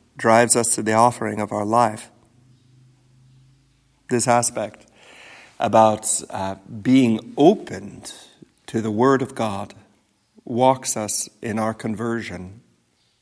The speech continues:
so that we might lay out our lives for our brother, that we might begin to speak with clarity, with clarity. But notice that it's not just a matter of being opened,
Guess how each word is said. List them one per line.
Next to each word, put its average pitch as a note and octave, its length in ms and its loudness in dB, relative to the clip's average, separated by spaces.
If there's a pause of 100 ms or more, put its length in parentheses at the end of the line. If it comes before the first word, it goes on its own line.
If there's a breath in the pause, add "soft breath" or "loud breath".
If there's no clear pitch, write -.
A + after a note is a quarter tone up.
(220)
so - 180 -8
that A2 220 -4
we A2+ 160 -4
might A2+ 340 -6 (320 loud breath)
lay A#2 280 0
out A#2+ 200 2
our A2 180 -4
lives G2+ 600 -8 (140)
for A2 300 -4
our G2+ 140 -2
brother, G2+ 400 -8 (500)
that G#2+ 100 -8
we G#2+ 120 -4
might G#2+ 260 -6 (360 soft breath)
begin B2 320 0
to C#3 120 -8
speak - 540 -6 (240)
with G#2+ 260 -10
clarity, G2 680 -10 (920)
with A2+ 200 -14
clarity. G2+ 540 -16 (680 loud breath)
But A#2 120 -2
notice C#3 600 0 (460 soft breath)
that A2+ 300 0
it's - 160 -2
not D3 260 -4
just E3+ 240 -4
a D3 60 -2
matter A2+ 320 -2
of G#2 140 -6
being G2+ 380 -8
opened, C3+ 600 -2